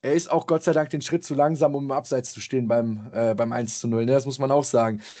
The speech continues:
Also da gibt's andere Stürmer, die stehen da wahrscheinlich mit der heutigen Abseitsregel im Abseits.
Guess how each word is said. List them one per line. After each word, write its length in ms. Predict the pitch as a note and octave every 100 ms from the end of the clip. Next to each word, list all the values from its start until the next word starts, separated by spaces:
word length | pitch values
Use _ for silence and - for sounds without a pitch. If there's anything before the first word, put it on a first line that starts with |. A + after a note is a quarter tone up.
| - -
Also 200 | C3 B2+
da 60 |
gibt's 180 | B2 C3
andere 300 | C3+ D3+ D3+
Stürmer, 320 | - D#3 D3
die 80 | C3
stehen 200 | - D3+
da 80 | D3
wahrscheinlich 380 | C#3 C#3+ C#3+ C3+
mit 80 |
der 80 | C#3+
heutigen 300 | C#3 C#3 C3
Abseitsregel 560 | B2+ D3 C3+ C3+ C#3+ C#3+
im 100 | C3
Abseits. 540 | D#3 - C3+ F3 -